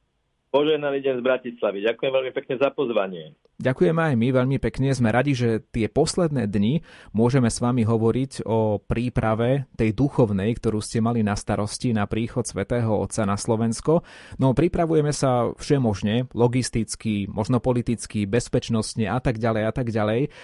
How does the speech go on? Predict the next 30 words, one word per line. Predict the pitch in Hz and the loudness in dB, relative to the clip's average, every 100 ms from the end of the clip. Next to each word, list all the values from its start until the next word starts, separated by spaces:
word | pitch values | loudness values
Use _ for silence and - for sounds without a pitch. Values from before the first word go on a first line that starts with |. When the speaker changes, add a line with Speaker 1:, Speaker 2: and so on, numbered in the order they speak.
| - - | -6 0
Speaker 2:
Popri | 156 170 | 2 0
tom | 165 147 | -2 -2
všetkom, | - 165 - 110 107 | -2 -2 0 0 0
čo | 127 120 | -2 -4
sa | 127 117 | -2 -4
aj | |
v | - | -6
spoločnosti | - 139 135 - 127 - 117 | -2 0 0 -2 -4 -4 -4
deje, | 104 131 131 107 | -2 0 0 -2
o | 113 | -2
čom | - 117 | -2 -2
všetkom | 107 - 147 - 120 | 0 -2 -2 -2 -2
sa | 117 113 101 | -2 -2 -2
diskutuje, | 110 - 127 113 117 107 - - - - - | -4 -4 -4 0 2 2 0 -6 -20 -10 0
nemôže | 123 151 165 | 0 2 0
sa | 175 151 | 0 0
nám | 147 160 | 0 -2
tak | - 143 | -2 -2
akoby | 131 139 135 | 0 0 0
stať, | 131 - 113 117 | -2 0 0 2
že | 123 117 110 - _ | 4 4 2 -2 _
možno | 104 107 113 | -2 2 2
aj | 113 104 | 2 2
zabudneme | 107 131 131 120 110 107 | 2 4 4 4 2 2
na | 107 110 107 | 2 0 -2
dôležitosť | 101 117 131 117 - 120 - 110 | -4 0 0 0 0 0 0 -2
tej | 101 | 0
duchovnej | 107 113 101 113 | 0 2 2 2
prípravy? | - 98 - 120 107 - _ _ _ _ _ _ _ _ _ _ _ | 0 -2 -2 -2 -4 -8 _ _ _ _ _ _ _ _ _ _ _
Speaker 1:
Tak | - | -4